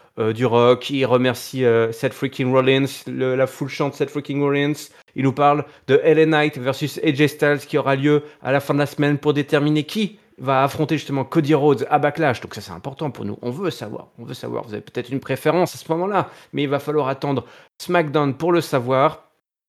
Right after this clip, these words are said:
Euh, il nous dit que le Rock a raison, euh, il y a encore beaucoup de chemin. Il va saigner encore, Cody Rhodes. C'est que le début, c'est que le début. Euh, mais voilà, si le jour les, un jour les deux hommes doivent, euh, s'affronter, eh ben, tout le monde va saigner. Il n'y aura pas que Cody Rhodes.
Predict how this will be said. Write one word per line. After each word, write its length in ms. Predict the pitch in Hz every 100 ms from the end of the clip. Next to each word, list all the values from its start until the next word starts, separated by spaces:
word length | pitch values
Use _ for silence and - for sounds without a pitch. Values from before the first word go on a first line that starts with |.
| _ _ -
Euh, 480 | 113 107 98 95 98
il 80 | 131
nous 80 | 120
dit 100 | 120
que 100 | 117
le 80 | 107
Rock 240 | 120 117
a 260 | 101 - 147
raison, 460 | 147 120 135 143 135
euh, 440 | 110 101 101 104 104
il 40 |
y 40 |
a 40 | 110
encore 200 | 110 110
beaucoup 200 | 117 127
de 60 | -
chemin. 340 | 110 98 95
Il 100 | - 117
va 80 |
saigner 300 | 113 120 101
encore, 260 | 87 - 85
Cody 200 | - -
Rhodes. 140 | - _
C'est 160 | -
que 100 | 143
le 60 | 123
début, 240 | 107 82 -
c'est 120 | -
que 80 | 135
le 60 |
début. 320 | 110 101 113 _ _ _ _ -
Euh, 560 | 104 92 98 95 101 98
mais 140 | 113 113
voilà, 380 | 95 101 117 -
si 220 | - 113
le 100 | 107
jour 180 | 104 113
les, 200 | 104 98 - -
un 100 | 110
jour 140 | 117
les 80 | 104
deux 180 | 104 113
hommes 120 | 113
doivent, 380 | 110 107 98 95
euh, 20 |
s'affronter, 640 | - 113 - 87 113 117 - - -
eh 80 | 104
ben, 120 | 104
tout 120 | 156
le 60 | 156
monde 120 | 143
va 80 | 120
saigner. 260 | 104 92
Il 60 | 101
n'y 60 |
aura 140 | 85 92
pas 120 | 123
que 100 | 123
Cody 260 | 110 104 -
Rhodes. 260 | - _